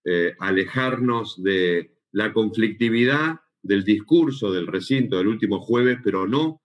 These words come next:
de los problemas que podamos detectar nosotros como, como diputados acerca de la seguridad, decir que, eh, tenemos una política pública en materia de, de justicia y de seguridad de la Ciudad de Buenos Aires que es, que es única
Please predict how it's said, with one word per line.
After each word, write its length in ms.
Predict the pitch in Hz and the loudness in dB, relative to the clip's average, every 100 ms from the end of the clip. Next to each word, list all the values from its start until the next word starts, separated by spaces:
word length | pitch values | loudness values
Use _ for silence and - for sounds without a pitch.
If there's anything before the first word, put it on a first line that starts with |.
| _ | _
de 140 | - 95 | -2 -2
los 140 | 90 | 0
problemas 500 | 90 101 165 143 90 | 0 2 4 2 0
que 100 | 95 | -4
podamos 340 | 87 98 98 90 | -2 -2 -2 -2
detectar 440 | 87 90 82 113 | -2 -4 -4 -4
nosotros 440 | 104 - 101 101 92 | -4 -4 -4 -4 -4
como, 420 | 85 82 78 - _ _ _ | -4 -4 -4 -8 _ _ _
como 280 | - 90 90 | -2 2 4
diputados 680 | 82 82 80 120 120 117 - | 4 2 2 2 2 0 -4
acerca 340 | 87 98 95 98 | -4 -2 0 0
de 60 | |
la 100 | 104 | 0
seguridad, 460 | 110 120 113 110 - - _ _ | 0 2 2 0 -4 -18 _ _
decir 500 | 95 95 107 107 104 | 0 0 2 2 2
que, 420 | 107 107 113 - _ _ | 2 2 0 -8 _ _
eh, 160 | 98 95 | 0 0
tenemos 380 | 92 107 110 110 | 2 0 0 0
una 220 | 107 101 | 0 0
política 760 | 98 104 107 107 95 87 87 - | 0 0 -2 -2 -4 -4 -8 -2
pública 480 | 123 127 104 92 87 | 0 2 0 -2 -4
en 60 | |
materia 480 | 85 87 101 95 90 | -6 -2 0 0 0
de, 300 | 85 78 76 _ _ _ | -2 -4 -8 _ _ _
de 100 | 90 | -2
justicia 480 | 87 92 90 110 107 | 2 2 4 4 4
y 40 | 95 | 2
de 100 | 87 | 4
seguridad 320 | 90 92 101 | 4 4 4
de 60 | |
la 80 | 92 | 0
Ciudad 140 | 95 95 | 0 2
de 40 | |
Buenos 180 | 92 92 | 2 2
Aires 240 | 110 113 | 2 2
que 80 | 101 | 2
es, 200 | 98 - - | 2 -2 -2
que 80 | 113 | 0
es 120 | 135 | 4
única 600 | 117 107 104 113 120 | 4 4 2 -4 -8